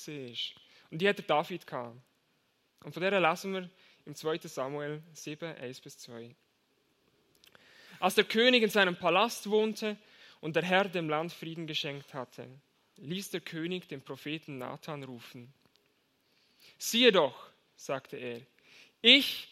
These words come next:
lebe hier in diesem herrlichen Palast aus Zedern und die Lade Gottes steht in einem Zelt.“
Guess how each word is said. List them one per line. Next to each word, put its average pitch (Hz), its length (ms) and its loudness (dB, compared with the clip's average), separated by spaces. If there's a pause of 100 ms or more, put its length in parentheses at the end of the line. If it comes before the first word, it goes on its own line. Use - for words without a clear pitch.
(100)
lebe 175 240 2
hier 208 320 0
in 196 80 -2
diesem 156 240 -6
herrlichen 226 480 2
Palast - 600 -2 (300)
aus - 320 -4
Zedern 208 580 2 (280)
und 170 140 -8
die 180 60 -2
Lade 214 360 8
Gottes 220 600 2 (180)
steht 202 580 4
in 170 140 -6
einem 156 280 -2
Zelt.“ 120 600 -6